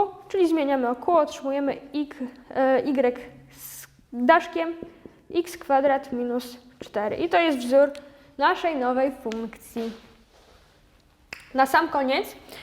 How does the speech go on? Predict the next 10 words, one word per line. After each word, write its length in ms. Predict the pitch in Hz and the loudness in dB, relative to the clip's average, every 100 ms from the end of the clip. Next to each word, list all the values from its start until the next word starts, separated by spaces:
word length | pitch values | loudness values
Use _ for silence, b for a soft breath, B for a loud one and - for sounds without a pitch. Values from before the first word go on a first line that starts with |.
| B B - | B B 2
zostawiłam 580 | 277 285 285 294 302 285 | 2 6 4 4 2 0
funkcję, 640 | - 320 320 - 262 254 | -2 0 0 0 2 0
która 280 | 254 277 277 | 2 4 4
jest 180 | 277 - | 2 0
określona 580 | 311 - 269 294 269 269 | 0 0 -4 -2 -2 -2
przedziałami, 680 | - 262 254 240 240 285 - | 0 4 4 2 -2 -6 -4
ale 260 | 247 262 | -2 0
aż 260 | - - - | -2 -8 -12
trzema 380 | - 359 339 339 | -2 0 0 -2
przedziałami. 580 | - 269 254 220 214 | -4 0 0 0 -8